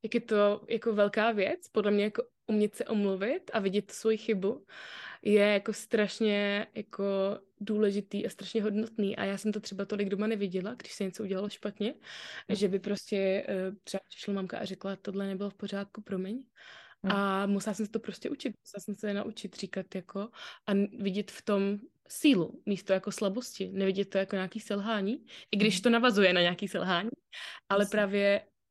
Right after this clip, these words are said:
Speaker 1: jako to jsou momenty, které jsou strašně těžký, protože člověku se prostě nechce a celý tvůj člověk se
Speaker 2: Hm.
Speaker 1: proti tomu vlastně jako brání,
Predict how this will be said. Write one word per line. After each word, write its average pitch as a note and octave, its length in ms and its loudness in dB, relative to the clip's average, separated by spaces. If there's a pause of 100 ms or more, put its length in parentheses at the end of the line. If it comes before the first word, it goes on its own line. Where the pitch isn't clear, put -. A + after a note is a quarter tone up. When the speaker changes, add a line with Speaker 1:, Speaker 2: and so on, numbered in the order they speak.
(100)
Speaker 1:
jako G3+ 280 0
to - 200 -6
jsou A#3 160 0
momenty, G#3 340 2
které G#3 200 -4
jsou A3 100 -4
strašně G3+ 320 -6
těžký, F#3+ 320 -4
protože G3 300 -6
člověku - 320 -8
se - 160 -8
prostě - 300 -6
nechce - 320 -4
a F3+ 80 -2
celý F#3 280 -2
tvůj F#3+ 180 -6
člověk G3 420 -8 (460)
se - 140 0
Speaker 2:
Hm. F3+ 60 -4
Speaker 1:
proti F#3+ 280 0
tomu G3+ 260 6
vlastně G3 340 4
jako G3 240 2
brání, F#3+ 360 2